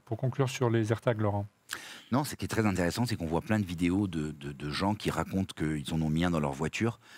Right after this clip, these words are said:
Speaker 2: tu vois, dans une voiture, quand il y a, et que, euh, par, et qui, ils comparent les systèmes de, de protection. Euh, et en fait, tu te rends compte que l'o-, l'objet est tellement petit et il y a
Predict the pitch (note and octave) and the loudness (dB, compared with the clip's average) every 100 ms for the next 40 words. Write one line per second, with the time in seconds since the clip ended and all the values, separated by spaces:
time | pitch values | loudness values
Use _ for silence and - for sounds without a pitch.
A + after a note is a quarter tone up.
0 | - F#2+ D#2 C#2 D#2 D#2+ - A#2+ - - | -8 -4 -2 0 0 0 0 0 -2 -8
1 | - - - F2 D#2+ D2 - - - - | -16 -10 -4 0 0 -2 -6 -10 -8 0
2 | G#2+ F#2 E2 - D2 D2 C#2+ C#2+ D2 G#1 | 2 2 -2 -6 -8 -6 -4 -6 -8 -12
3 | - - E2 E2+ D#2+ F#2+ - - G#2+ A2 | -8 0 0 0 -4 -4 -4 -2 2 4
4 | A2 C#3+ B2 G2 - G2 - A2+ A2 F#2 | 4 4 4 2 0 -4 2 2 4 0
5 | E2+ - - D2+ - A2 A2 G2 - G#2+ | -2 -6 -6 -6 2 2 2 0 2 2
6 | A2 G2+ - - - E2+ D#2+ - - - | 2 -2 -10 -16 -6 -4 -4 -6 -14 -6
7 | D#2 C3 G#2 A#2+ B2 E2+ E2+ F2+ E2+ F#2+ | -2 0 0 0 0 -2 -2 -2 -2 0
8 | F#2 A#2+ B2+ A2+ A2+ G#2+ G#2+ - A#2 - | 2 2 2 2 2 0 -2 0 -2 0
9 | F2 G2+ G#2 | 0 2 2